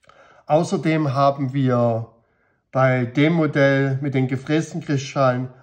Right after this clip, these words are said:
ein Chimping auf dem Klin-, Klingenrücken. Das ist nicht aggressiv. Ich finde, es passt auch sehr gut zu diesem Messer, zu der Klingenform. Und bei dem Messer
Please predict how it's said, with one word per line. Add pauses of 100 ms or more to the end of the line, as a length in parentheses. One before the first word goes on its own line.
ein
Chimping
auf
dem
Klin-,
Klingenrücken. (760)
Das
ist
nicht
aggressiv. (800)
Ich
finde,
es
passt
auch
sehr
gut (340)
zu
diesem
Messer, (320)
zu
der
Klingenform. (840)
Und (680)
bei
dem
Messer